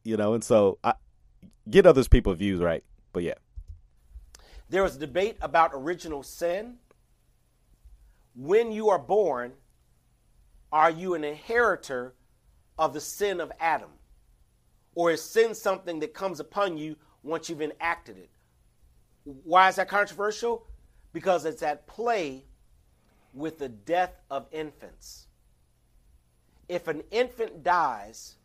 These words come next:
Speaker 2: before they've committed a sin in their own understanding, their own flesh, are they hell-bound or heaven-bound? If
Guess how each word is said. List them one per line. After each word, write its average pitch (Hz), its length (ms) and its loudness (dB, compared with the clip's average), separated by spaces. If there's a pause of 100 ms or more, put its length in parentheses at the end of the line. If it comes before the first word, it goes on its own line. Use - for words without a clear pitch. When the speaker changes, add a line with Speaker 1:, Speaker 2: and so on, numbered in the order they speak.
(800)
Speaker 2:
before 214 640 0
they've 196 220 -2
committed 185 440 -4 (360)
a 143 80 -6
sin 214 420 2
in 165 80 -6
their 156 240 -6
own 170 360 -4 (360)
understanding, 160 800 -4
their 131 180 -6
own 160 220 -4
flesh, - 760 -6 (1800)
are 170 140 6
they 160 180 -4
hell-bound 214 720 0
or 190 80 -8
heaven-bound? 139 600 -10 (1600)
If 262 280 0